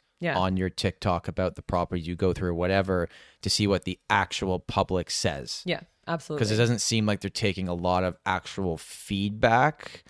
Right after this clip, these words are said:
Speaker 1: Mm-hmm.
Speaker 2: from the people that are actually gonna potentially buy it. It's just like, "Here's what we're going to do." And, and it's been such a heated market for so long. It's like, well,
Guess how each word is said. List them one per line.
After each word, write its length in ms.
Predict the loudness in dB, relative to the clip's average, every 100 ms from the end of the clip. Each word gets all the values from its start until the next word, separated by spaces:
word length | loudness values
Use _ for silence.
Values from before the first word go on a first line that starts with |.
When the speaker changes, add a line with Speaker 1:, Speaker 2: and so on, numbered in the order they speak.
| -8
Speaker 1:
Mm-hmm. 280 | -6 -6 -6
Speaker 2:
from 280 | 4 4
the 60 | 4
people 360 | 2 0 2 2
that 140 | 0
are 60 | 2
actually 300 | 0 2 -2
gonna 120 | -2
potentially 460 | -4 -4 -4 -4 -6
buy 220 | -2 -2
it. 120 | -4 -8
It's 80 |
just 120 | -4 -2
like, 120 | 2
"Here's 220 | 2 6
what 200 | 4 6
we're 140 | 4
going 360 | 4 2 2 0
to 100 | -4
do." 320 | 0 2 2
And, 360 | 2 -2 -4 -8 -16 -6 2
and 80 | 2
it's 100 | 2
been 120 | 0
such 200 | 0 0
a 40 | 0
heated 260 | 0 2
market 220 | 2 2
for 60 | -2
so 160 | -2 2
long. 300 | 4 4 0
It's 120 | -4
like, 140 | -2
well, 200 | -2 -4